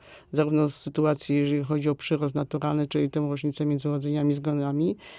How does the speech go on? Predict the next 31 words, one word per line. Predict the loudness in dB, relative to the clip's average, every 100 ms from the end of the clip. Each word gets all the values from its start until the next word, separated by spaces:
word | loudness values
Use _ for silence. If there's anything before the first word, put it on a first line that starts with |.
| -12 -2
jak | 2
i | 6
migrację. | 6 6 2 0 -6 -8 -10 -20 -8
Natomiast | -2 2 4 2 0
to, | -4 -2
co | -2
się | -2 0
dzieje | 2 4 4
w | 2 2
Łodzi, | 2 4 2 4 2 -2 -14 -20 -14 -4
jest | 0
jakby, | 0 4 6 6 4 2 2 2
y, |
skutkiem | 2 -2 2 2 2
tego, | 0 -2
co | -2
przez, | -4 -4
się | -2 0
dzieje | 2 4 4
przez | 2 -2 -4
ostatnie | -4 -4 -2 -4
tak | -2 -4
naprawdę | -4 -2 -4
czterdzieści | -2 -4 -2 -6 -4 -2 -4 -4 -16 -14 -4
lat | -4 -2
w |
obszarze | -4 -4 -2 0 0
zmian | 0 0 2 2
demograficznych, | 2 0 -2 -4 -4 -6 -4 -6 -6
czyli, | -4 0 0 -2 -12 -20 -20 -6 0
y, | 2 4 2